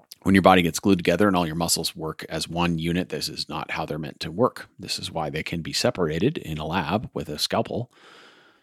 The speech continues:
so that they can work individually. I didn't say that right. They don't, <laughs> the cause of them working individually is not because we separated them with a scalpel. I think you knew what I meant.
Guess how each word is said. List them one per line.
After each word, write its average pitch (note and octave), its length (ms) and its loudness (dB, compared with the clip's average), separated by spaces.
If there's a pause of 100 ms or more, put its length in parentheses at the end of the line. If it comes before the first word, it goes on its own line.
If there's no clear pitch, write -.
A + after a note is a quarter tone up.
(240)
so - 280 0
that D#2+ 240 -2
they - 100 -2
can - 180 -4
work C2+ 200 -4
individually. C#2 640 -4 (540)
I - 80 -8
didn't E2 180 -4
say - 100 -6
that - 180 -8
right. - 160 -6 (320)
They G2 120 4
don't, F2+ 420 0 (380)
<laughs> - 0 - (680)
the - 100 -4
cause G#2+ 300 8
of G#2 40 6
them G2+ 100 8
working F#2 280 4
individually E2 440 2
is D#2 80 -6
not E2+ 160 -6
because D#2 240 -8
we D#2 100 -10
separated A#1 400 -8 (140)
them - 380 -10
with - 120 -14
a - 60 -12
scalpel. - 400 -10 (340)
I - 80 -4
think F2 160 -6
you F2 80 -4
knew E2+ 100 -6
what D2+ 100 -8
I D2 40 -8
meant. C2+ 180 -12